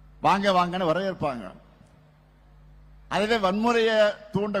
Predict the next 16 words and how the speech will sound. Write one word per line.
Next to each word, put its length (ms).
கூப்பிட்டா 440
என்ன 140
பண்ணுவாங்கன்னு 520
தெரியுமா? 320
மதுரை 300
ஸ்லாங்ல 420
சொல்லணும்னா, 480
கலவர 300
கும்பலை 320
பார்த்து 220
என்ன 140
சொல்லுவாங்க 300
தெரியுமா? 240
புடானிலேயே 540
அடிச்சு 280
விரட்டு, 240